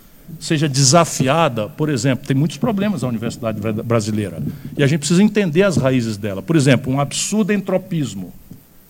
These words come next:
Isso vem de trinta anos de ditadura. O pensamento acadêmico brasileiro foi torturado, foi morto,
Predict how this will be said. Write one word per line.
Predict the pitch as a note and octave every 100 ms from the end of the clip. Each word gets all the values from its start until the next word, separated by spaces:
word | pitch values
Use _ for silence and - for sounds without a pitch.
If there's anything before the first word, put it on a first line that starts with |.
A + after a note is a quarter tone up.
| - - -
Isso | D3+ - E3+
vem | D3+ F3
de | F3+ G#3
trinta | - D3 D#3 D3
anos | F3 F#3
de | F3
ditadura. | F#3 F#3+ A3 D3+ G#3 B2+ F2 - - - -
O | -
pensamento | E3 D3+ D3+ D3+ D3+
acadêmico | C#3+ B2+ A#2+ B2 A#2+
brasileiro | A2+ G2 D3+ F3
foi | F#3+
torturado, | F#3+ F#3+ - C4+ C#3 D3+ E3+ G#2+
foi | - D3
morto, | C3 C#3 D3+ C3 - E3+